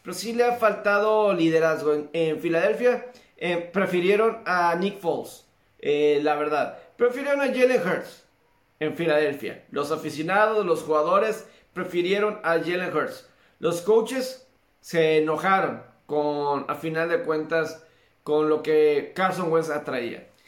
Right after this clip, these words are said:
Y Washington, digo, a final de cuentas dieron selecciones de tercera ronda.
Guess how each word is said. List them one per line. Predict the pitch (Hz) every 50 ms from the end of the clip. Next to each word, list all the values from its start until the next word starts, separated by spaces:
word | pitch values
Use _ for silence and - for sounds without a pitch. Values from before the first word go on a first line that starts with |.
| - _ _ _
Y | - 170 165
Washington, | 165 190 226 247 233 208 233 226 - - 233 233 233 226 - - - - _ _ _ _ - -
digo, | - 165 180 180
a | 180
final | 202 202 220 226
de | 220 220
cuentas | 220 220 214 208 202 220 190
dieron | 185 196 202 208 208 196 185
selecciones | - - 175 165 160 156 165 185 190 196 180
de | 175 160
tercera | - - 147 143 143 160 165 170 170 160
ronda. | 151 143 127 110 98 - -